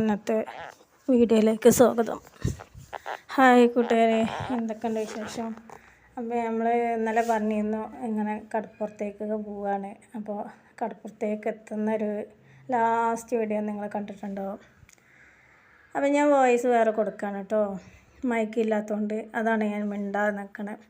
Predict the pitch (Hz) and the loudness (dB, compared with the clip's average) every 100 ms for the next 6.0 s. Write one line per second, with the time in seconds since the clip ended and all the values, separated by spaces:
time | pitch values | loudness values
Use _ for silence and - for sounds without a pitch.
0 | _ 294 240 226 214 208 208 208 208 208 | _ -4 0 2 0 0 0 0 -4 -4
1 | 233 254 208 202 220 208 196 202 214 208 | -2 0 -2 -4 -8 -8 -6 -4 -4 -6
2 | 190 190 - 202 196 226 453 - _ _ | -10 -12 -10 -8 -4 -4 -6 -12 _ _
3 | _ _ - - - 269 285 - 294 294 | _ _ -20 -20 -10 -2 0 2 4 4
4 | 285 277 240 214 220 214 - - 220 214 | 4 4 2 0 -2 -2 -2 -2 -2 -2
5 | 214 208 - 214 220 214 208 - 214 214 | -4 -6 -6 -6 -6 -8 -8 -6 -6 -2